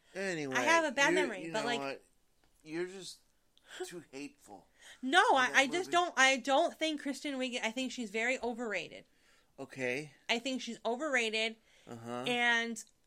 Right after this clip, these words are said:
Speaker 2: I, and I'm a person who, you know, if you're writing the screenplay, then if you're reading, if you are writing the screenplay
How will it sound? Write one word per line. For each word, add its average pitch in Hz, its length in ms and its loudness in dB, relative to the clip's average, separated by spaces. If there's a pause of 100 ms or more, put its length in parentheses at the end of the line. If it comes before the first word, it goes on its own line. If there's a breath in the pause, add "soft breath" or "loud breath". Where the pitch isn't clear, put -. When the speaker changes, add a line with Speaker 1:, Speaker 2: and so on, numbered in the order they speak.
(600)
Speaker 2:
I, 247 200 2
and 269 180 10
I'm 330 160 8
a 320 100 6
person 311 460 -2 (240 loud breath)
who, 269 480 -4
you 240 120 -2
know, 180 260 -2 (280 soft breath)
if 247 160 -2
you're 370 240 4
writing 254 380 6
the 220 80 -2
screenplay, 247 760 -4
then 214 460 -4
if 220 180 -2
you're 320 320 6
reading, 285 400 2
if 226 160 -2
you 269 640 2
are 220 180 2
writing 233 400 4
the 233 60 -4
screenplay 262 800 -2